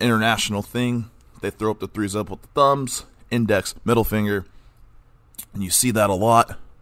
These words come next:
now, more recently, but that's kind of one of the trendsetters that happened with it was with Dirk Nowitzki. And of course, that's an in-, major influence on me. That's why I keep doing it. But of course, of course, ladies and gentlemen, we're not talking about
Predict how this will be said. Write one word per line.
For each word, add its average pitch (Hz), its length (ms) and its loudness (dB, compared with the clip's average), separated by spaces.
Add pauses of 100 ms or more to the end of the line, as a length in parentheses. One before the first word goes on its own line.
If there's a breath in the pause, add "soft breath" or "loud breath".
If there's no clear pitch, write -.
(180)
now, 104 640 2
more 95 240 -2
recently, 110 640 -2 (320 loud breath)
but - 80 -10
that's 104 180 -2
kind 101 220 -2
of 92 80 -6
one 101 120 -4
of 90 60 -6
the 82 80 -12
trendsetters 95 540 -4
that 82 140 -6
happened 87 340 -4
with 82 100 -8
it - 80 -6
was 78 180 -12
with 85 200 -10
Dirk 92 180 -4
Nowitzki. 90 640 -6 (580 soft breath)
And 87 80 -8
of 76 80 -12
course, - 460 -2 (580)
that's 92 260 -2
an 95 60 -2
in-, 90 240 -2
major 101 340 2
influence 90 460 0 (100)
on 87 240 0
me. 104 280 4 (360)
That's 98 240 0
why 92 120 0
I 87 40 -4
keep 87 220 -8
doing 98 220 -2
it. - 80 -10
But 139 100 -4
of 131 80 -14
course, - 340 0 (520 soft breath)
of - 80 4
course, - 320 2
ladies 135 140 2
and 127 80 -2
gentlemen, 147 300 2
we're 147 120 0
not 185 200 0
talking 165 380 -2
about 95 260 2